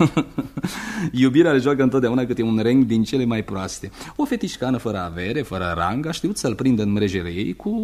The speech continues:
un dram de frumusețe, dar cu multă paradă de virtute, de sensibilitate, de spirit, de <laughs> nu mai știu eu ce.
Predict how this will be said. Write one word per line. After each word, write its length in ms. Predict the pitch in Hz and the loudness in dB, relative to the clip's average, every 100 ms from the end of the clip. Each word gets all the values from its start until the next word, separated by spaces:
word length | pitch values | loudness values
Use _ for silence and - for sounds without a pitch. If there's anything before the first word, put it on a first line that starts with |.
| 247 220 | 0 0
un 140 | 151 | -2
dram 200 | 98 123 | -2 -4
de 80 | 117 | -4
frumusețe, 540 | - 85 80 95 143 | -6 -8 -6 -8 -6
dar 140 | 123 135 | -8 -4
cu 100 | 113 | -2
multă 320 | 135 156 110 | -2 -2 -6
paradă 320 | 90 107 101 | -4 -4 -4
de 160 | 87 82 | -6 -8
virtute, 580 | 82 78 - 82 101 151 | -10 -12 -14 -12 -10 -10
de 100 | 98 | -8
sensibilitate, 880 | 87 80 82 78 67 82 90 151 | -10 -10 -12 -12 -14 -12 -10 -6
de 120 | 104 71 | -8 -8
spirit, 560 | - - 85 117 147 | -14 -10 -6 -4 -4
de 240 | 98 78 - | -6 -8 -2
<laughs> 140 | - 135 87 95 117 156 107 98 | 4 4 4 -2 0 2 2 0
nu 180 | 127 147 | 0 0
mai 180 | 139 92 | 0 -4
știu 280 | - 123 120 | -6 -6 -4
eu 60 | |
ce. 200 | 87 98 | -6 -6